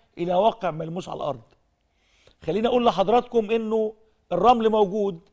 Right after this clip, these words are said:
منذ آلاف السنين، والاكتشاف موجود منذ قرن من الزمان.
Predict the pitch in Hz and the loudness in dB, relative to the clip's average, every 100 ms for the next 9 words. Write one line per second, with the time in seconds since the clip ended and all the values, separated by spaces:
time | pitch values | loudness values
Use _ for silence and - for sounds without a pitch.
0 | _ _ _ _ _ 180 247 190 214 214 | _ _ _ _ _ -4 -2 0 2 2
1 | 226 220 175 196 175 139 - _ _ _ | 2 -2 -8 -8 -8 -10 -14 _ _ _
2 | _ _ _ _ _ _ _ 165 196 214 | _ _ _ _ _ _ _ -6 -4 -2
3 | 196 202 240 247 208 208 196 254 185 165 | -4 0 2 2 2 0 2 -2 -2 -10
4 | _ _ _ _ - 202 196 202 - 233 | _ _ _ _ -10 -6 -2 -2 2 2
5 | 208 202 185 170 180 147 | 2 -4 -2 -2 -2 -6